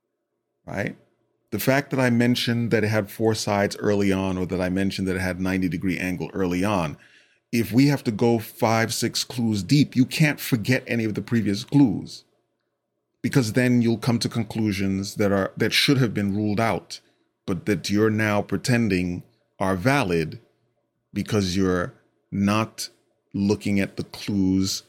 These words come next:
cumulatively. Okay? Not looking at the cues cumulatively. "The Spirit, the Holy Spirit speaketh expressly," he says definitively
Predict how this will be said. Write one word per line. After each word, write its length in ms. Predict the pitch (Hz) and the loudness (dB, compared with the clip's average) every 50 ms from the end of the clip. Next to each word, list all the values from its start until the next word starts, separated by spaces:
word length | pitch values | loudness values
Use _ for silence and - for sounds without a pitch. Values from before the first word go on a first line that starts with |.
| _ _ - | _ _ -16
cumulatively. 1080 | - - - - 185 190 170 127 98 90 82 - - - - - - - - - - _ _ _ _ _ _ _ _ _ _ _ _ _ _ _ _ _ _ _ _ _ _ _ _ _ _ _ _ _ _ - 80 | -12 -10 -6 -2 0 2 2 2 2 0 -2 -4 -6 -8 -8 -10 -12 -14 -14 -14 -16 _ _ _ _ _ _ _ _ _ _ _ _ _ _ _ _ _ _ _ _ _ _ _ _ _ _ _ _ _ _ -20 -10
Okay? 400 | - 95 95 104 127 151 160 - _ _ _ _ _ _ _ _ _ _ _ _ _ _ _ _ _ _ - | -4 -2 -2 0 -2 -2 -6 -8 _ _ _ _ _ _ _ _ _ _ _ _ _ _ _ _ _ _ -10
Not 340 | 98 90 92 101 101 - - | -6 -4 -4 -4 -4 -4 -4
looking 320 | 92 92 82 - 95 92 | -6 -6 -4 -4 -6 -6
at 120 | 87 - | -6 -6
the 120 | - 92 - - _ _ _ _ _ _ _ _ _ _ _ | -6 -8 -8 -10 _ _ _ _ _ _ _ _ _ _ _
cues 580 | - - - 98 92 85 82 82 82 80 - - _ _ - | -16 -10 -6 -4 -2 -2 -2 -2 -4 -6 -8 -12 _ _ -20
cumulatively. 880 | - - - 123 110 92 80 80 - - - - - - - - - _ _ _ _ _ _ _ _ _ _ _ _ _ _ _ _ _ _ _ _ _ _ _ _ _ _ _ _ - | -14 -10 -8 -6 -6 -6 -8 -8 -10 -12 -14 -14 -14 -16 -18 -20 -20 _ _ _ _ _ _ _ _ _ _ _ _ _ _ _ _ _ _ _ _ _ _ _ _ _ _ _ _ -4
"The 140 | - 117 120 | 0 0 0
Spirit, 640 | 113 - - - - - 170 165 123 90 - - - | 0 0 -2 -2 0 2 4 4 4 2 0 -2 -6
the 80 | 104 | -8
Holy 280 | 95 107 120 139 147 147 | -4 0 2 2 4 2
Spirit 440 | 139 - - - 135 127 123 120 - | 2 0 0 2 2 2 2 0 -2
speaketh 580 | - - - - - 135 120 - - 123 - | -4 -6 -4 0 2 2 2 4 2 0 0
expressly," 1120 | 120 110 - - - - - - - - 123 123 123 - - - 90 85 73 69 - - - _ _ _ _ _ _ _ _ _ _ _ _ _ _ _ _ _ _ _ _ _ _ _ _ _ _ _ _ _ _ _ _ _ _ _ - | 0 -2 -2 0 -2 -2 -2 -4 -2 0 0 0 2 0 -2 -4 -4 -4 -6 -6 -8 -12 -16 _ _ _ _ _ _ _ _ _ _ _ _ _ _ _ _ _ _ _ _ _ _ _ _ _ _ _ _ _ _ _ _ _ _ _ -14
he 80 | 82 82 | -10 -8
says 320 | - - 107 104 104 101 | -6 -2 -2 -2 -2 -2
definitively 1000 | - 107 101 - - - 123 120 117 107 - 95 90 80 - - - - - | -4 -4 -4 -6 -4 -2 0 0 0 0 -2 -4 -6 -6 -6 -10 -10 -10 -12